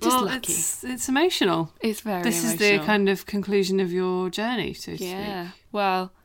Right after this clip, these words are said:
Speaker 1: now we start talking about, we've got three more embryos. What do we do with
Speaker 2: Oh,
Speaker 1: those?
Speaker 2: yes.
Speaker 1: John's like, "Let's not do it
Speaker 2: But
Speaker 1: again."
Speaker 2: not yet.
Speaker 1: <laughs> Yeah.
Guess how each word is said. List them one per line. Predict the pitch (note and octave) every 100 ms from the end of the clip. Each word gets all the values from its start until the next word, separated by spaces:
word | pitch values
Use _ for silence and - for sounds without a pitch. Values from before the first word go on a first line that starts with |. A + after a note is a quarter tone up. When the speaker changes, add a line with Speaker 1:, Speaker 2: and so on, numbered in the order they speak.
| _ _ _ -
Speaker 1:
now | G#3 G3+ F#3+
we | F#3+
start | G3 -
talking | - E3+ F3+
about, | E3 C#3+ - -
we've | D3+
got | - -
three | - D#3
more | D#3 E3
embryos. | D3 C#3 B2 F3+ A3+ -
What | E3
do | -
we | E3
do | D#3+
with | D3+ C#3
Speaker 2:
Oh, | -
Speaker 1:
those? | G3+ E3+ D#3 -
Speaker 2:
yes. | - - -
Speaker 1:
John's | - G3
like, | F3 -
"Let's | -
not | -
do | - -
it | -
Speaker 2:
But | D3+
Speaker 1:
again." | D#3+
Speaker 2:
not | - -
yet. | - - F#3+
Speaker 1:
<laughs> |
Yeah. | G#3 F3+